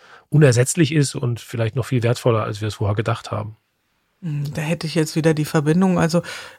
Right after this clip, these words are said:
Speaker 2: äh, wenn ich das mal so als Klammer fassen darf, dann, ähm,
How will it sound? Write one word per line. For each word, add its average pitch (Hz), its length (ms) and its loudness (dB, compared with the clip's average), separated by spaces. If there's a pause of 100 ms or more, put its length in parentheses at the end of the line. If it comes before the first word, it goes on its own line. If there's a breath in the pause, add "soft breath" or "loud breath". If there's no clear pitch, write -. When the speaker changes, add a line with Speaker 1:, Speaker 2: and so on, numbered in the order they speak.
Speaker 2:
äh, - 120 0 (640)
wenn 185 220 4
ich 185 100 4
das - 200 2
mal 180 100 4
so 170 100 4
als - 220 0
Klammer 180 320 4
fassen 180 420 -2
darf, 180 280 0
dann, 151 380 -2
ähm, 147 440 -2